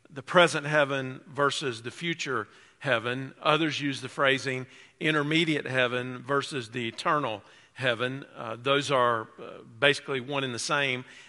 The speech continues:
uh, i-, interchangeably as far as the terms are concerned. So I've chosen to use the terms, uh, pre-, the, or terminology, present heaven, uh, really to describe this.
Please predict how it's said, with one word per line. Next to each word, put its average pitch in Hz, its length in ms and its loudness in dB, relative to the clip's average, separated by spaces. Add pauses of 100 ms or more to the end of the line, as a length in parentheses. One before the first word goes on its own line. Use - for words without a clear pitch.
(140)
uh, 123 300 -4
i-, - 20 -6
interchangeably 151 1200 0
as 117 100 -4
far 143 220 0
as 113 100 -6
the 117 80 -12
terms 156 460 0
are 113 80 -6
concerned. 120 580 -4 (240)
So - 180 -2
I've 143 140 8
chosen 143 380 0
to 131 80 -6
use 127 220 -6
the 123 80 -14
terms, 127 540 -4 (380)
uh, 131 160 -4
pre-, 156 460 6
the, 127 120 -4
or 131 140 -2
terminology, 127 720 2
present 139 540 0 (220)
heaven, 120 600 -2
uh, 123 160 -10
really 135 320 0
to 127 140 -10
describe 113 560 -2
this. - 340 -10